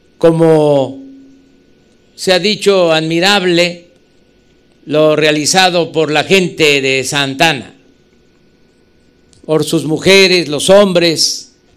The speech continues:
las familias que construyeron este camino.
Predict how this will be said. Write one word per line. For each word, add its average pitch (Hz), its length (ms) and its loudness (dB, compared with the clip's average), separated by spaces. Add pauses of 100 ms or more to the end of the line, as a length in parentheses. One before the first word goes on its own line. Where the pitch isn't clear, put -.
(540)
las 151 200 0
familias 196 960 0 (1500)
que 175 680 2 (1300)
construyeron 190 680 4
este 180 640 2
camino. 170 500 2